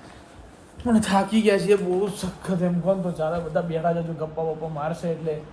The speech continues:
હજુ તો બાર, સાડા બાર, એક વગાડ્યા વગર આ લોકો ઊંઘવા દે નહીં, ઊંઘે નહીં, મને ખબર જ છે. So I hope તમને વીડિયોમાં મજા આવી હશે. So જો તમને વીડિયો સારો લાગ્યો હોય ને તમને કયા પાર્ટમાં સૌથી વધારે મજા આવી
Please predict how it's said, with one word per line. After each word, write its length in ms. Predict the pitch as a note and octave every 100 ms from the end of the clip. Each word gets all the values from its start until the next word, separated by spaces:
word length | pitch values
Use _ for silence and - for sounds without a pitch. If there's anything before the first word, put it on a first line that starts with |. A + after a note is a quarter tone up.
| - - - D#3+
હજુ 180 | D#3+
તો 80 | F3+
બાર, 460 | E3+ E3 E3+ E3+ D#3
સાડા 200 | E3 E3
બાર, 240 | E3+ E3+ E3
એક 220 | F3 D#3+
વગાડ્યા 380 | E3 D#3+ F3 E3
વગર 240 | E3 E3+
આ 80 | E3
લોકો 280 | E3 D#3 E3
ઊંઘવા 340 | E3 D#3 D#3+
દે 220 | D#3+ E3
નહીં, 180 | F3+ G3
ઊંઘે 320 | F#3 F3 F3
નહીં, 260 | E3+ D#3+ D#3
મને 120 | E3 D#3
ખબર 260 | D#3+ E3 E3+
જ 40 |
છે. 180 | E3+ E3+ - - - - - - - -
So 360 | G#3+ A3 G#3 G#3
I 120 | F#3+
hope 220 | G#3+ -
તમને 240 | G3 G3+
વીડિયોમાં 380 | F#3+ F#3 F#3 F3+
મજા 240 | D#3+ D#3 F#3
આવી 280 | F#3 G3
હશે. 240 | F#3 G#3 A3 - - - - - - - - -
So 120 | G3+
જો 100 | G3+
તમને 240 | G3+ G3+ F#3+
વીડિયો 240 | F#3 G3
સારો 280 | - E3 F#3
લાગ્યો 260 | F3+ F#3
હોય 100 | G#3
ને 60 | G3+
તમને 260 | G3 G3 G3+
કયા 380 | - F3+ A#3
પાર્ટમાં 540 | A#3+ F#3 F#3 F#3 C4 A#3+
સૌથી 280 | A3+ G#3 G#3
વધારે 260 | F#3 F#3
મજા 200 | F3 E3+
આવી 160 | E3